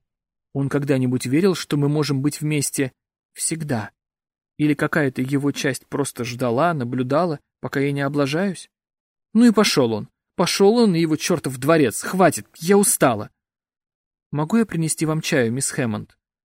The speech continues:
Я громко вздыхаю и думаю, что моё сердце остановилось. Это горничная. Вроде её зовут Мелли. Я не заметила её сразу из-за слёз.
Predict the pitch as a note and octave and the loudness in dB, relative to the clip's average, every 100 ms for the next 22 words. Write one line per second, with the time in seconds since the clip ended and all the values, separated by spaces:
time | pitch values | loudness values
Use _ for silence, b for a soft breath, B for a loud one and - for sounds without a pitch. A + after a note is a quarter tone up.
0 | _ _ _ _ _ _ - C3 C3+ C#3 | _ _ _ _ _ _ -4 0 0 -2
1 | C3 C3 C3+ C#3 F3 F3 B2+ A2+ _ _ | -4 -6 -2 -2 0 0 0 -4 _ _
2 | D3 C3 C#3+ C#3 A#2+ A2+ - - A#2 A2+ | -6 -4 -4 -2 -4 -6 -18 -8 -4 -4
3 | A2+ C3+ C3 A#2 - C3 C3 A#2 F#2 F#2+ | -4 -6 -6 -8 -6 -6 -6 -6 -8 -8
4 | - _ _ _ _ _ G3 A#3+ F3 C3 | -12 _ _ _ _ _ -2 -2 0 0
5 | A#2 - A#2 A2 A#2 - _ _ _ _ | 0 -6 -6 -6 -8 -14 _ _ _ _
6 | C#3 G3 F3+ D#3 D#3 D3+ D#3+ - _ E3+ | -2 0 2 0 0 -2 -4 -8 _ -4
7 | D3 A2 G#2+ - _ _ _ _ _ D3+ | -4 -4 -6 -10 _ _ _ _ _ -4
8 | D3+ C#3+ D3 F3 D3 B2+ B2 A#2+ - C#3 | -4 -4 -4 -4 -4 -2 -2 -4 -4 -4
9 | C3 B2 C3 B2+ - G2+ G2+ | -2 -4 -4 -6 -4 -6 -6